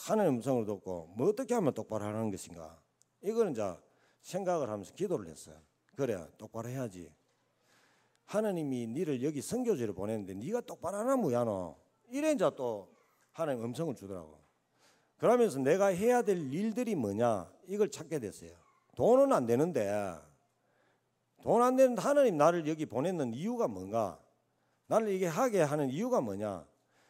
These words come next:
이거 그 다음 날부터는 자고 올라면은 좀 더 자고 싶은데 겨울이 아니십니까? 특히 추운데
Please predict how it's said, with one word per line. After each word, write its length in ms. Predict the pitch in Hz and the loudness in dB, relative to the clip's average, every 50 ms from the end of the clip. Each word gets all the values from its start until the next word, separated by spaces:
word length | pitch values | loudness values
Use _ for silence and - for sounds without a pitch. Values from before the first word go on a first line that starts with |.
| _ _ - | _ _ -6
이거 300 | 196 254 254 262 240 - | -2 2 2 2 2 2
그 120 | - 135 | 0 0
다음 260 | 135 247 285 294 277 | 4 6 6 6 8
날부터는 680 | 247 202 165 147 160 151 127 127 117 110 101 95 87 76 - _ _ _ _ _ _ _ _ _ _ _ _ _ _ _ - - _ _ _ | 6 6 6 4 2 0 0 -2 0 0 -2 -2 -4 -8 -12 _ _ _ _ _ _ _ _ _ _ _ _ _ _ _ -20 -20 _ _ _
자고 260 | - - 180 226 190 180 | -2 0 2 4 4 4
올라면은 540 | 147 135 143 143 135 117 104 95 90 80 80 - _ | 4 4 4 2 2 0 0 -2 -6 -10 -14 -16 _
좀 220 | - - 214 214 - | -8 -6 -6 -6 -6
더 100 | 131 120 | -6 -6
자고 240 | 104 127 123 151 | -6 -6 -6 -6
싶은데 440 | 143 143 175 - - 208 208 165 131 | -8 -8 -10 -8 -8 -6 -4 -4 -4
겨울이 360 | - - 190 247 240 220 151 | -2 2 2 4 4 4 2
아니십니까? 440 | 127 110 101 90 - 110 113 110 107 | 2 0 0 -4 -6 -6 -6 -6 -6
특히 440 | - - 117 - - 107 98 87 76 76 _ _ _ _ _ _ _ _ _ | -8 -10 -12 -12 -10 -8 -8 -8 -10 -14 _ _ _ _ _ _ _ _ _
추운데 580 | - - 185 208 214 226 208 165 135 107 90 80 | -10 -8 -6 -4 -2 -2 0 0 0 0 -2 -6